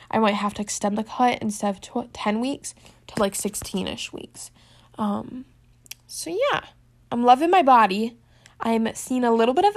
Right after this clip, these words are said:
ab definition, which is super exciting. I'm, like, leaning out a little bit more than I was before, obviously. I'm also still gaining muscle, going to the gym. I try to go to the gym six times a week, sin-, but since my dad takes me, it's kind of, you know, if he asks, "Hey, you wanna go to the gym now?"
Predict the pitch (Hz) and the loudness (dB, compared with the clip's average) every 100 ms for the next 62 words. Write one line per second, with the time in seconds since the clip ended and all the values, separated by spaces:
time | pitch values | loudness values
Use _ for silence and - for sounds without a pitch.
0 | - 226 220 214 220 214 208 226 220 214 | 4 4 4 2 2 -4 -4 -6 -6 -6
1 | - 269 349 - 220 208 208 240 - - | -4 -4 -4 -2 0 0 -2 -4 -12 -20
2 | - _ - 226 214 226 226 254 269 226 | -20 _ -6 -2 0 0 0 0 -2 0
3 | 220 214 208 208 208 202 202 202 202 214 | 0 2 0 -2 -2 -2 0 -2 -4 -8
4 | - 214 208 208 285 247 202 202 208 - | -6 -4 -4 -4 -4 -2 -2 -4 -6 -6
5 | 220 226 220 208 233 233 220 214 214 240 | -4 -2 -4 -4 -8 -4 -2 0 0 0
6 | 247 233 - 240 214 202 208 214 247 262 | -2 -4 -6 -4 -2 -2 -4 -2 0 2
7 | 277 285 294 - - - - - 240 294 | 2 0 -8 -20 -20 -20 -6 -2 2 2
8 | 285 302 247 240 233 - - 233 220 214 | 4 2 4 2 0 -4 -4 -4 -2 -2
9 | 208 - 220 - - - 220 - 220 214 | -2 -2 -6 -6 -10 -4 -4 -2 -6 -2
10 | 208 202 202 - 214 - 220 208 - 214 | -2 0 -2 -2 -6 -4 -4 -4 -6 -4
11 | 208 208 214 - - - 220 196 196 - | -2 -2 -4 -8 -20 -4 -2 0 -2 -4
12 | 214 - 185 196 - 285 269 226 220 214 | -4 -2 -2 -4 -4 -2 0 0 -2 0
13 | 214 214 214 214 220 226 | 0 0 -2 -2 0 -2